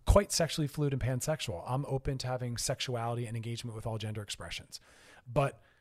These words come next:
relationally speaking, I tend to only date one specific gender expression.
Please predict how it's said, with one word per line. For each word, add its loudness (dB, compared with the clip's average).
relationally 4
speaking, 0
I 0
tend 2
to 4
only 2
date 0
one 0
specific -2
gender -2
expression. -10